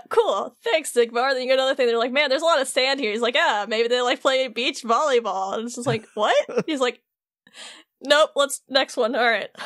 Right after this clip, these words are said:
Speaker 1: <laughs>
Speaker 2: Doing jazz hands, like, "No, nothing? Okay."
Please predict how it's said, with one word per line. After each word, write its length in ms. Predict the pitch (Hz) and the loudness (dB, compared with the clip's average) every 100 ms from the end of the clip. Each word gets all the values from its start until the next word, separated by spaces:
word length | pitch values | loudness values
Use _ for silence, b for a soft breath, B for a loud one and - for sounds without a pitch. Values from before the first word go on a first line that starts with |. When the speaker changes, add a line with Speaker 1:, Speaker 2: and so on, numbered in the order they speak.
| B B B | B B B
Speaker 1:
<laughs> 420 | B - 135 - | B -14 -14 -4
Speaker 2:
Doing 260 | 143 139 117 | -2 -2 -2
jazz 340 | 131 120 127 | 0 0 0
hands, 240 | 143 147 | -2 0
like, 140 | 131 123 | -2 0
"No, 240 | 147 247 - | 0 -2 -4
nothing? 220 | 156 208 339 | -4 -2 -4
Okay." 240 | 220 | -10